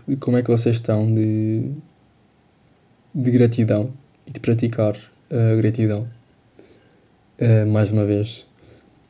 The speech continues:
todos estes, estes pensamentos e perguntas estão, são patrocinados, eh, por esta paisagem à altura do dia.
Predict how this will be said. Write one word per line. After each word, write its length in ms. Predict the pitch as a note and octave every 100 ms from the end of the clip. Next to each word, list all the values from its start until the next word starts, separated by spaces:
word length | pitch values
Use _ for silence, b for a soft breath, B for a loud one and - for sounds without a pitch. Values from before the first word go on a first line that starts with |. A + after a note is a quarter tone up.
| _ - -
todos 240 | A2+ G#2
estes, 200 | A2 - _ _ _ _ _
estes 200 | A#2 A#2
pensamentos 440 | - A2 G#2+ G#2
e 60 | A#2
perguntas 400 | A2+ G#2+ G#2+ G#2+
estão, 260 | - G2+ G#2 - _ -
são 200 | - A#2
patrocinados, 840 | A2+ A2 - A2+ A#2 A#2 - - b b b b b _ _
eh, 260 | C3 B2 B2+
por 160 | B2 C3+
esta 220 | C#3 C3
paisagem 520 | B2 A#2 A#2 A#2 B2
à 40 |
altura 260 | A#2 A2+ A2
do 160 | G#2+ G#2+
dia. 240 | G#2+ A2+